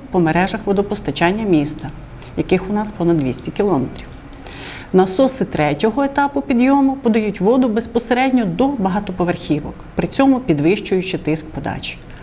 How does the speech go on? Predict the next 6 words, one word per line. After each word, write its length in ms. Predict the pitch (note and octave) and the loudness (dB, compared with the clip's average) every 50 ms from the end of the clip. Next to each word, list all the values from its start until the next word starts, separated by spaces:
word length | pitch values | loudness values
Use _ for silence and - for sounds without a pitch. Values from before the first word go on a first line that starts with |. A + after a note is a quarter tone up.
| - - - - - - - - - | -16 -16 -16 -16 -16 -16 -14 -6 2
У 100 | G3 F#3+ | 4 4
нас 280 | G3+ A#3+ C#4+ D4 - - | 4 4 2 0 -4 -6
сімнадцять 640 | - - D#4 C#4 A#3+ F#3+ D#3+ C#3+ C3 - - - | 0 2 4 4 4 4 2 -2 -2 -4 -6 -8
підвищувальних 760 | - - - D#3 C#3 D#3 F3+ - - - F3+ E3 E3 D#3+ E3 D#3+ - - - - - | -6 -4 -2 0 2 2 2 0 0 -2 -2 0 0 0 -2 -2 -6 -14 -10 0 2
насосних 500 | E3+ D#3+ D#3+ - D#3 D3+ - - F#3 - | 2 2 4 2 0 0 2 0 -2 -2
станцій. 500 | - - - A#2+ A2+ - - - - | -2 -2 -2 -2 -2 -2 -6 -10 -12